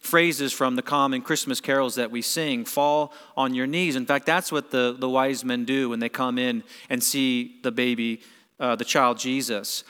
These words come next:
And the point that we want to remember today, just kind of the main point of chapter two in Matthew, is that Jesus' arrival or his birth brings an array of emotions.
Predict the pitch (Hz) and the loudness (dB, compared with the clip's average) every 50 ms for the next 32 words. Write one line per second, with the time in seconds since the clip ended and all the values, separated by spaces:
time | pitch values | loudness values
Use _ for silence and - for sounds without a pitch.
0 | - - - - - - 156 160 - - 220 233 254 240 247 220 190 185 175 175 | -20 -20 -14 -6 -2 0 0 0 0 2 2 2 2 4 2 2 4 4 4 4
1 | 175 170 170 160 151 147 139 139 139 139 143 143 - 151 139 131 127 120 123 131 | 4 4 4 2 2 2 2 2 2 0 -2 0 -2 -2 0 2 2 2 2 2
2 | 123 135 143 - - - 147 143 139 123 123 123 131 143 156 165 165 - - 143 | 0 -2 -2 -2 -2 -2 -2 0 0 0 0 0 2 0 0 0 -2 -4 -2 0
3 | 135 131 123 - 127 113 - - 135 123 120 - - - 127 123 120 113 120 _ | 0 0 0 -2 -4 -4 -2 0 0 0 -2 -2 -4 -4 -2 -2 -2 -4 -6 _
4 | - - - 143 131 123 123 117 117 117 123 123 135 135 135 - 120 113 110 113 | -10 -6 -2 0 0 0 0 0 0 0 2 0 0 0 -2 -4 -6 -4 -6 -6
5 | - - - - - - _ - - - - 160 151 131 - 170 190 214 226 240 | -10 -16 -20 -20 -20 -20 _ -4 -2 2 2 2 2 2 -2 0 0 0 0 0
6 | 233 - 233 202 151 151 143 135 139 139 143 160 165 143 123 113 120 131 131 120 | 0 2 2 2 2 2 2 4 6 6 6 4 2 0 -2 -4 -2 -2 -2 -2
7 | 123 127 120 117 120 - 220 220 139 127 127 127 127 - - - - - - - | -2 -2 -4 -6 -2 0 2 4 4 4 2 0 -2 -8 -20 -20 -20 -20 -14 -4
8 | 131 151 165 175 190 196 196 185 196 180 151 147 147 143 135 143 160 175 185 190 | 0 2 2 2 2 2 0 -2 -2 -2 0 0 0 2 2 4 4 6 6 4
9 | 190 196 170 156 135 147 143 135 131 135 131 - - - 110 104 101 - - - | 4 2 2 0 0 2 2 2 2 2 0 -2 -4 -6 -8 -10 -10 -12 -12 -14